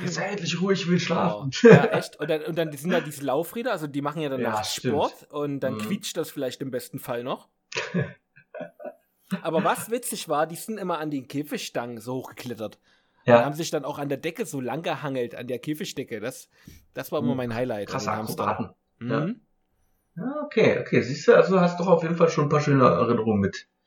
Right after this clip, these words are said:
Speaker 2: Ja.
Speaker 1: mit deinen Haustieren gehabt.
Speaker 2: Ja, richtig. Also, äh, fassen wir zusammen. Ähm, geflüchtete Hamster, die zwischen Wänden leben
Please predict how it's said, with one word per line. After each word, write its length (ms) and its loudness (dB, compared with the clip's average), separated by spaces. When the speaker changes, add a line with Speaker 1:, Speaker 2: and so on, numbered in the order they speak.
Speaker 2:
Ja. 300 -6
Speaker 1:
mit 140 -2
deinen 180 4
Haustieren 360 2
gehabt. 360 -2
Speaker 2:
Ja, 200 -6
richtig. 420 -10
Also, 340 -4
äh, 240 -4
fassen 280 -4
wir 120 -2
zusammen. 560 -4
Ähm, 560 -4
geflüchtete 640 -6
Hamster, 380 -4
die 260 -8
zwischen 360 -8
Wänden 300 -4
leben 380 -4